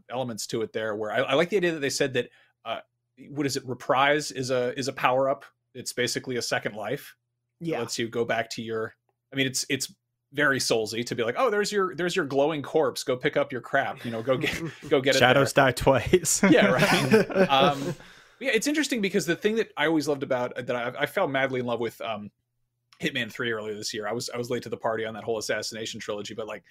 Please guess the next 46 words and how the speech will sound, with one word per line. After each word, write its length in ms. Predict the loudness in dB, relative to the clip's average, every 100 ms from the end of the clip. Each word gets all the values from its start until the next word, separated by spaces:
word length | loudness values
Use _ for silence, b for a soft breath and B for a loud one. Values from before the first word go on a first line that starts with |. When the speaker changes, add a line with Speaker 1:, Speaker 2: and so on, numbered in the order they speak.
| b _
Speaker 1:
that 180 | 2 4
was 300 | 2 -2 -4
so 220 | -2 -2 0
much 180 | 0
fun 200 | -2 -6
for 120 | -6 -8
me. 220 | -8 -10 b b _
And 200 | -4 0
what 220 | 0 -2 _ -6
really 380 | 0 2 2 -2
I 60 | 2
love 160 | 2 2
about 200 | 0 2
that 180 | 0
game 260 | 0 -2 -2
is 360 | -4 -4 -4 -8 _ _ _ _
almost 320 | -4 -2 -2
how 500 | -2 0 2 0 -2 _ _ _
sort 140 | -2
of 140 | -2 0
royalty-free 880 | 2 4 2 0 -6 -4 -2 -2 -2
and 120 | -4
generic 480 | -6 -4 -2 -2 0
that 160 | -2
world 280 | 0 0 2
is. 140 | 0 0
Like, 80 |
it's 120 | -4 -2
very, 200 | 0 0
it's 100 | 0
all 140 | 0
very 160 | 0 -2
familiar. 680 | -6 -6 -6 -4 -4 -4 -6
And 140 | -6
this 120 | -2
is 200 | -2 -4
kind 280 | -6 -4 -2
of 60 | 0
the 80 | -2
exact 380 | 0 -2 -2
opposite, 440 | -4 -4 -2 -2 -2
where 160 | -2
it's 140 | -2 -4
like, 160 | -4
you've 120 | -6 -2
got 240 | -2